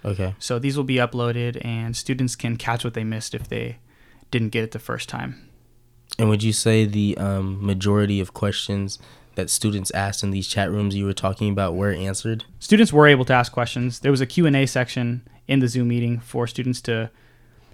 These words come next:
Speaker 2: share their input and have questions answered. I didn't see all of them get answered,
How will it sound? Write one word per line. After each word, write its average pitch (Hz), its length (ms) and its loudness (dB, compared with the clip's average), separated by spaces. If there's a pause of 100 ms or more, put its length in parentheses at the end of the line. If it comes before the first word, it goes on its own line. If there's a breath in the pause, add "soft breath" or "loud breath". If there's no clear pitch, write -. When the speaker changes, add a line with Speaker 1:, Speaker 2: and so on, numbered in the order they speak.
Speaker 2:
share 156 240 4
their 135 140 4
input 127 400 0
and 117 440 -4
have 143 200 2
questions 123 360 0
answered. 123 360 -2
I 127 100 2
didn't 170 220 4
see - 160 0
all 135 200 4
of 139 60 0
them 143 140 4
get 131 140 0
answered, 127 500 -2